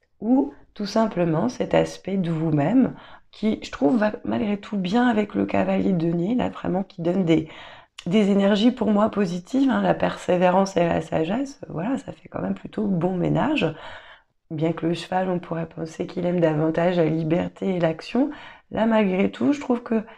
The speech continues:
ça reste doux. Alors après, voilà, c'est peut-être cette invitation, justement, à continuer, euh, dans ce sens pour obtenir aussi les résultats qu'on veut. Je vais vous donner maintenant l'affirmation avec cette carte, hein, pour ceux qui veulent les travailler, bien évidemment.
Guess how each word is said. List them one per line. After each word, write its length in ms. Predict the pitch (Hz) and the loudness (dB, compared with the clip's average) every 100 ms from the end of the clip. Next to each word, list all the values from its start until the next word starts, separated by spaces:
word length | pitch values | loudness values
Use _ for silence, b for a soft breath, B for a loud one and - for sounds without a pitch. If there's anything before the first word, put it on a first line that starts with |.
| B _ | B _
ça 220 | - 202 | -2 2
reste 420 | 202 247 294 - | 4 4 2 2
doux. 300 | 226 196 233 | 2 2 0
Alors 200 | 180 - | -2 -4
après, 220 | - - | -6 -4
voilà, 240 | 202 247 254 - | -2 -2 -4 -8
c'est 80 | |
peut-être 340 | - 165 - _ | -6 -6 -6 _
cette 340 | - 190 185 175 | -6 -2 0 0
invitation, 680 | 175 165 170 160 160 202 | 0 -2 -4 -6 -4 -4
justement, 460 | - - 170 160 185 | -4 -6 -2 0 0
à 100 | 160 | -2
continuer, 800 | 160 151 - 156 160 180 180 160 | -2 -4 -4 -2 0 0 2 0
euh, 100 | 143 - _ _ | -2 -8 _ _
dans 320 | 156 151 208 214 | -4 0 0 0
ce 240 | - 180 | 0 -2
sens 680 | - 185 262 330 - - _ | 2 2 4 0 -4 -20 _
pour 160 | - 233 | 2 4
obtenir 480 | 196 - 170 208 233 | 4 4 4 4 2
aussi 300 | 175 - 254 | 0 2 4
les 120 | 220 | 6
résultats 500 | 180 160 160 190 226 | 6 2 0 0 -2
qu'on 260 | - 185 226 | 2 2 6
veut. 340 | 202 165 - _ B B B B - | 6 4 0 _ B B B B -10
Je 140 | - | -6
vais 60 | 175 | -4
vous 120 | 180 | -2
donner 300 | 202 233 233 | 2 4 4
maintenant 320 | 196 196 226 | 2 0 0
l'affirmation 680 | 202 190 185 185 180 - 214 | -2 -2 -4 -4 -6 -6 -2
avec 240 | 185 165 | 0 -2
cette 240 | - 156 151 | -4 -6 -2
carte, 300 | 175 - 147 | -4 -4 -10
hein, 60 | |
pour 160 | 147 143 | -10 -10
ceux 160 | - | -10
qui 160 | 156 156 | -12 -6
veulent 260 | 170 160 - _ _ 156 | -2 -2 -6 _ _ -8
les 140 | 185 | -8
travailler, 440 | - 180 170 160 | -4 -2 0 -2
bien 160 | 156 156 | -2 0
évidemment. 600 | 147 135 127 131 147 | -2 -2 -2 0 0